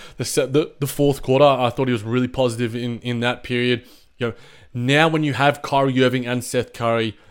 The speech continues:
how are you gonna be able to hide them on defense? You know, how, how is your s-, your, your switching and defensive schemes? How are they gonna stagger those minutes? How are they gonna align those guys? Because they're gonna be both very important to the offense, but defensively they can have their shortcomings.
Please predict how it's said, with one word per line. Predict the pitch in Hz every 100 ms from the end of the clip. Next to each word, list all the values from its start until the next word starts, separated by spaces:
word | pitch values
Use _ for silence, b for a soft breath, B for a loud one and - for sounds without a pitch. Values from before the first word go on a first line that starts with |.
| b
how | - 135 147
are |
you | 151
gonna | 139 131
be |
able | 131 120
to | -
hide | 120 120 117
them | 117
on | 113
defense? | 107 110 - 104 92
You | 104
know, | 107
how, | 101 127 131
how | 117 131 139
is | 123
your | 123
s-, | - -
your, | 120 117 101
your | 135 110
switching | - 139 131
and | 123
defensive | 107 - 117 113
schemes? | - - 113 107 - B B 113
How | - 120
are | 131
they | 131
gonna | 123
stagger | - 139 127 131
those | 131 117
minutes? | 123 127 120
How | 120 123
are |
they | 123
gonna | 120 120
align | 117 113 117 120
those | 120 117 110
guys? | 110 113 113
Because | 104 107 117 101
they're | 117
gonna | 123
be | 117
both | 123 107
very | 101 113 117
important | 120 101 117 113 101
to | 107
the | 104
offense, | 127 127 160 180 170 - B B B B
but | 127 98 117
defensively | 113 123 113 110 117
they | 107
can | 104 107
have | 107 101
their | 107
shortcomings. | - 117 98 - 110 107 101